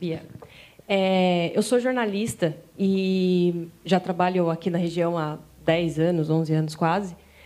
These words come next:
E tô tendo uma, uma aproximação com a fotografia de dois mil e treze pra cá, porque eu troquei de empresa, nessa empresa que eu trabalho não tem fotógrafo e jornalista, o jornalista faz as duas coisas.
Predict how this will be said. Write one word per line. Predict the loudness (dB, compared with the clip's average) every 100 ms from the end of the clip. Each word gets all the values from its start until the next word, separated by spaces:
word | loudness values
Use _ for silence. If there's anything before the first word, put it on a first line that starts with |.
| -20 -20 0
E | 2 4 4 2 2
tô | 2
tendo | 2 0 0 0 0
uma, | 0 -2 -2 0 -2 -4 -4
uma | -2 0 0
aproximação | -2 -2 0 0 -2
com |
a | -4
fotografia | -2 0 0 -2 0 2 2
de | 0
dois | -2 0 2
mil | 2 2
e |
treze | 2 2 2
pra | 0 -4
cá, | -4 -2 -2 -2 -8
porque | -2
eu | -2 -2 -8 -4
troquei | -2 0
de | 0
empresa, | 0 2 2 4 2
nessa | -2 -2 -4
empresa | -2 0 -2
que | -4
eu |
trabalho | -2 2 2 2 2 -2 -6 -20 -4
não | 0 0
tem | 2 4 4 2
fotógrafo | 0 2 2 2 0 0
e |
jornalista, | 2 2 2 0 -2 -4
o |
jornalista | -4 -2 -2 -4 -6
faz | -6 -2
as | 0
duas | 2 0
coisas. | 0 0 -2 -8